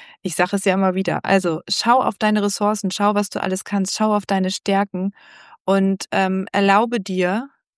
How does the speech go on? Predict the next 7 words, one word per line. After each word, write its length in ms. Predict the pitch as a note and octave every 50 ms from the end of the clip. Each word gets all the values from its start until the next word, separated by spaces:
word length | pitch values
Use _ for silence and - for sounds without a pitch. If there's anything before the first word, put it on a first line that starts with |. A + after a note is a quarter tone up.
| _ _
deine 300 | - F#3+ G#3 G#3+ G#3+ -
eigene 320 | - F#3+ G3 G3+ G#3 G3+ G3
Safe 240 | - G3 G#3 G#3+ -
Base 300 | - E3 D#3+ D#3+ - -
zu 160 | - - E3
werden. 380 | E3+ D#3+ D#3+ D#3+ - D#3+ E3+ -
Und 320 | - E3+ E3+ F3 E3+ -